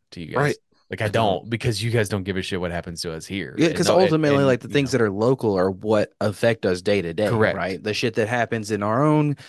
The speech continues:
Speaker 3: like, areas and, like, the courts and the school systems and, like, the, like, so globally speaking, like, oh, we don't, we, there's nothing we can do about that shit. We can only handle the small batch of shit that we have here at home,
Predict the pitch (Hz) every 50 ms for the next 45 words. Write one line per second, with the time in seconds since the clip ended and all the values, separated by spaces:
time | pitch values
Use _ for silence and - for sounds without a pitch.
0 | - - - _ - 131 131 127 - 147 147 147 143 139 131 123 117 107 104 101
1 | 95 - 110 110 110 110 104 - 117 - - 139 131 123 117 110 85 - 104 110
2 | 110 110 101 - - 143 139 131 123 - 127 117 - - 113 101 101 101 101 104
3 | 101 - 110 110 - - 110 110 - - - - - 120 117 110 - - - -
4 | - - - 120 123 123 147 175 180 160 151 143 123 117 - - 190 175 156 -
5 | 127 120 113 104 98 - - 131 123 117 120 123 117 - 98 117 117 - _ -
6 | - 113 139 127 123 123 104 113 98 92 120 131 120 101 87 98 90 90 - 110
7 | 107 104 - - - 90 82 87 - - - _ - 110 120 127 127 120 117 110
8 | 120 120 113 101 104 101 - - 131 123 135 127 104 117 127 131 113 98 87 -
9 | - 92 90 - - 107 107 104 110 107 104 123 120 117 117 123 135 117 90 -